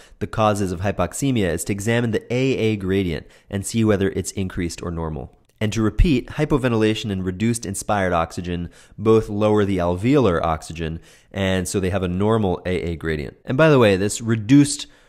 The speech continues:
inspired oxygen is very rarely the cause of acute hypoxemic respiratory failure, and very rarely is the reason why someone needs intensive care. But it can result in the I C U from connecting inspired gas tubing to the wrong gas source.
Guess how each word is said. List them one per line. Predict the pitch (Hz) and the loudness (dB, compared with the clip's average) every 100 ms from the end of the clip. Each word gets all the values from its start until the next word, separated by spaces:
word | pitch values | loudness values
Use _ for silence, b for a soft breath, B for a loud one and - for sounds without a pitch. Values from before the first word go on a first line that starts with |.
| b b - | b b -6
inspired | 110 - - 113 113 95 | -4 -2 2 4 4 4
oxygen | 92 104 110 90 87 | 2 2 -2 -4 -4
is | 90 | -4
very | 101 117 | -2 0
rarely | 104 95 104 113 98 95 95 | 2 2 4 4 2 0 -2
the | 92 92 | -4 -6
cause | - - 107 113 95 85 - | -4 -2 2 2 2 -2 -2
of | 98 92 90 | 0 0 -2
acute | 92 - 110 101 | -8 -2 0 0
hypoxemic | 98 92 87 - 90 80 | -2 -2 -4 -4 -6 -2
respiratory | 95 - 95 92 82 | -4 -4 -6 -4 -6
failure, | - 73 73 80 B B B | -4 -4 -4 -6 B B B
and | 104 104 | -4 0
very | 104 110 | 4 4
rarely | 98 104 110 104 98 85 | 4 4 4 4 2 0
is | 95 92 | -2 -2
the | 92 | -2
reason | 101 127 131 107 95 | 2 2 2 0 0
why | 98 98 90 | 0 0 -2
someone | - 92 90 | -2 -2 -2
needs | 92 90 | -4 -4
intensive | 85 98 87 85 - | -6 -6 -8 -10 -4
care. | 127 78 69 b b b - | -2 -2 -4 b b b -4
But | 110 | -2
it | 117 | -2
can | - 185 196 | 0 0 2
result | 127 110 92 90 - | 2 2 0 -2 -8
in | 110 | -4
the | 104 | -2
I | 92 | -2
C | 87 95 | -4 -6
U | 90 90 | -4 -4
from | 90 92 | -4 -8
connecting | - 107 104 - 98 90 - b b | -6 -4 -4 -4 -6 -6 -12 b b
inspired | 101 - 110 104 98 | -8 -4 -2 0 -2
gas | 101 95 87 | -4 -4 -4
tubing | - 131 143 107 95 110 | -6 -2 0 0 -4 -6
to | 95 | -6
the | |
wrong | 95 92 90 | -2 -2 -2
gas | 87 92 - | -2 -2 -4
source. | - - - | -10 -12 -16